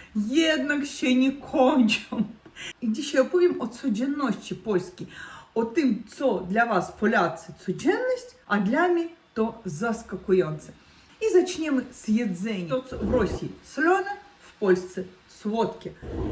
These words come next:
Ja byłam bardzo zaskoczona, kiedy dowiedziałam się, że w Polsce jedzą makaron z truskawką. No, oczywiście ja nie widziałam tego w sklepach, ale moi znajomi powiedzieli, że często, którzy mają dzieci,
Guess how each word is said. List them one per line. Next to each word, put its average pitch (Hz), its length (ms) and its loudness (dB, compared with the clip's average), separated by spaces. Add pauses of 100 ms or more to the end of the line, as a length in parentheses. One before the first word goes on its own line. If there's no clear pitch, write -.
Ja 226 100 2
byłam 262 240 4
bardzo 185 360 2
zaskoczona, 233 500 -2 (140)
kiedy 175 180 -2
dowiedziałam 294 600 0
się, - 180 -10
że 165 120 -8
w 156 80 -14
Polsce 247 460 -6
jedzą 185 220 -2 (100)
makaron 247 420 -4 (220)
z - 20 -20
truskawką. - 680 -6 (1000)
No, 240 200 -2
oczywiście 320 500 2
ja 269 120 0
nie 247 180 0
widziałam 240 580 2
tego 202 360 -2 (260)
w 180 160 -4 (320)
sklepach, 339 600 -2
ale 269 220 2
moi 196 200 -4
znajomi 311 460 -4
powiedzieli, 269 520 -2
że 226 220 -6
często, 294 720 -6
którzy 226 360 -2
mają 214 340 2
dzieci, 196 320 -2